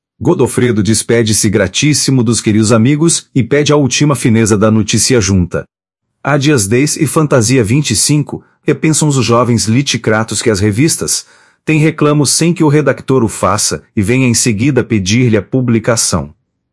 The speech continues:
Muitos conheço eu que mancam com o cartão fatal, entrelinhados em que são vivamente elogiados pela própria letra. Um cavalheiro de cabeleira boceja, levanta-se e sai com insolência.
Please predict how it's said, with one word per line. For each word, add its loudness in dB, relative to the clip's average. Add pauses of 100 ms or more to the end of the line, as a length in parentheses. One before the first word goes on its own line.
(480)
Muitos 0
conheço 0
eu 0
que -2
mancam 2
com 0
o -2
cartão -2
fatal, -2
entrelinhados 0
em 2
que -4
são 2
vivamente 2
elogiados 0
pela 0
própria 0
letra. -2 (600)
Um 0
cavalheiro 2
de 0
cabeleira 2
boceja, 0 (320)
levanta-se 0
e -4
sai 0
com 0
insolência. 0